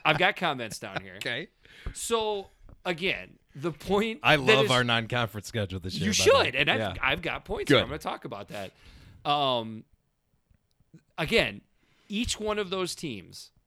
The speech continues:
Speaker 1: already, Braden, Braden, if you're listening, I know you're not, but if you're listening,
Speaker 2: We can tag
Speaker 1: they
Speaker 2: him. We
Speaker 1: all,
Speaker 2: can share
Speaker 1: I'm gonna
Speaker 2: it
Speaker 1: try,
Speaker 2: with them.
Speaker 1: I'm gonna
Speaker 2: Yeah.
Speaker 1: try. They're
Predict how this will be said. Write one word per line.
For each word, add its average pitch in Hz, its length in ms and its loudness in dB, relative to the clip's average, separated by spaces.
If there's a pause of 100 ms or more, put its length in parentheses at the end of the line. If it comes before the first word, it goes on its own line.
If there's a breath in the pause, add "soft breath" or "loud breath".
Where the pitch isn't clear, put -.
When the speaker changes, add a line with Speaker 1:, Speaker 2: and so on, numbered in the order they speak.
(480)
Speaker 1:
already, 131 760 2
Braden, 123 500 0
Braden, 143 260 6
if 107 100 -8
you're 139 100 -4
listening, 139 300 -2
I 120 40 -2
know 120 120 -6
you're 113 120 -6
not, 104 220 -6 (120)
but 139 120 -2
if 135 100 -2
you're 151 120 -2
listening, 135 340 -4 (100)
Speaker 2:
We 233 100 -4
can 285 140 -4
tag - 280 0
Speaker 1:
they 170 100 2
Speaker 2:
him. 180 60 0
We - 60 -4
Speaker 1:
all, 165 280 4
Speaker 2:
can 170 80 4
share - 220 2
Speaker 1:
I'm - 20 4
gonna - 100 4
Speaker 2:
it 139 60 -2
Speaker 1:
try, 127 100 -4
Speaker 2:
with 139 100 -2
them. 101 120 -2
Speaker 1:
I'm 110 40 -6
gonna 131 140 -2
Speaker 2:
Yeah. 135 60 0
Speaker 1:
try. 92 340 -8
They're 151 220 -6